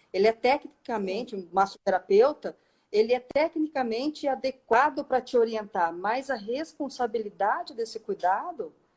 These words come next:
Speaker 1: tem que ser sua,
Speaker 2: É.
Speaker 1: né? A gente tem que ter
Speaker 2: É.
Speaker 1: esse princípio
Speaker 2: Sim.
Speaker 1: na vida.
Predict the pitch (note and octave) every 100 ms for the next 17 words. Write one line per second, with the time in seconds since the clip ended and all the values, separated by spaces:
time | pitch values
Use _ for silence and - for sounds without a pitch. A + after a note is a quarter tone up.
0 | _ _ _ - D#4 A#4+ G#4+ D4+ - -
1 | E3+ D3 G#3 C4+ C#4 G3+ G#3 - - _
2 | _ C4 F4 G#4 F4 - G#3+ A#3 A3 -
3 | A3 _ D4 D4+ G4 _ _ _ _ _
4 | _ - D3+ - _ _ _ _ _ -
5 | F3+ F3 E3+ D#3+ D3 C3+